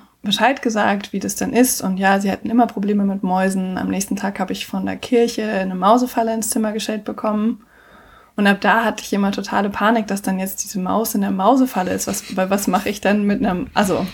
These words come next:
ich hatte vorher noch nie Mäusefallen benutzt. Und was mache ich dann mit der Mausefalle, wenn ich so schon Mäuse nicht so ganz toll finde? Ähm, und dann kam es natürlich dazu, dass die erste Maus in der Mausefalle war.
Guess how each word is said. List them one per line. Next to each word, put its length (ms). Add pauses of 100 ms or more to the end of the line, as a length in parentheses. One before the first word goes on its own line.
(520)
ich 100
hatte 160
vorher 240
noch 120
nie 180
Mäusefallen 600
benutzt. 360
Und 60
was 160
mache 120
ich 60
dann 140
mit 100
der 100
Mausefalle, 600
wenn 140
ich 120
so 340
schon 400
Mäuse 320
nicht 200
so 340 (240)
ganz 280
toll 280
finde? 420 (880)
Ähm, 640 (400)
und 160
dann 200
kam 260
es 100
natürlich 280
dazu, 340
dass 240
die 80
erste 280
Maus 280
in 80
der 100
Mausefalle 580
war. 400